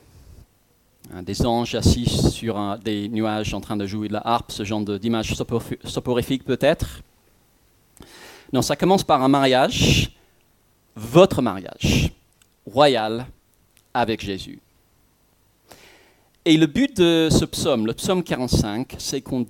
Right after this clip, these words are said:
désire ce mariage. C'est notre espérance. Être, en tant qu'Église, marié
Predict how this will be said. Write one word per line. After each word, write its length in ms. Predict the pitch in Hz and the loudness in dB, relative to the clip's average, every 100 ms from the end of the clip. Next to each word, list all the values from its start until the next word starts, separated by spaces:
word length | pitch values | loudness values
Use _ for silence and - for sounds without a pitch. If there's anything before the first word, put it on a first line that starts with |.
| - | -6
désire 640 | 156 143 123 139 156 - - | -2 -2 -2 -6 -6 -12 -12
ce 120 | - 123 | -4 0
mariage. 720 | 120 120 123 156 170 - - _ _ _ _ _ _ _ _ - - - | 0 -2 -4 -4 -4 -4 -10 _ _ _ _ _ _ _ _ -20 -20 -16
C'est 260 | - 151 | -8 -2
notre 220 | 147 139 | -2 -2
espérance. 680 | 139 - 131 143 - 131 - - _ _ _ _ _ _ _ _ _ - _ _ _ _ _ | -8 -6 -4 4 6 6 2 -2 _ _ _ _ _ _ _ _ _ -20 _ _ _ _ _
Être, 380 | 156 147 110 - _ _ - | -2 0 -4 -16 _ _ 0
en 100 | 139 | 4
tant 160 | 170 | 4
qu'Église, 640 | 170 143 127 160 - - - _ _ _ _ _ _ _ - | 4 2 2 0 -2 -8 -12 _ _ _ _ _ _ _ 0
marié 600 | 131 156 139 113 110 | 2 4 2 -2 -4